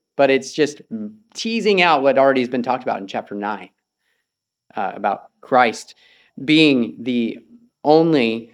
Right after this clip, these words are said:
sacrifice necessary and needed, okay, for sin. So here's what I wanna do.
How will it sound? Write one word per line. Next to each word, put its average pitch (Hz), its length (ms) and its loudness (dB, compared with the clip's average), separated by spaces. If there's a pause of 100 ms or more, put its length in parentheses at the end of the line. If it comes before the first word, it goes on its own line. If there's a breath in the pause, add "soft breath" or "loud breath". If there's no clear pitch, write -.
sacrifice 120 680 0
necessary 104 840 -4
and 107 180 -8
needed, 123 300 -4 (640)
okay, 107 240 -6
for 107 500 -2 (140)
sin. 90 460 -10 (1400)
So 147 160 0
here's 180 160 2
what 180 100 6
I - 20 4
wanna 156 140 2
do. 123 220 -2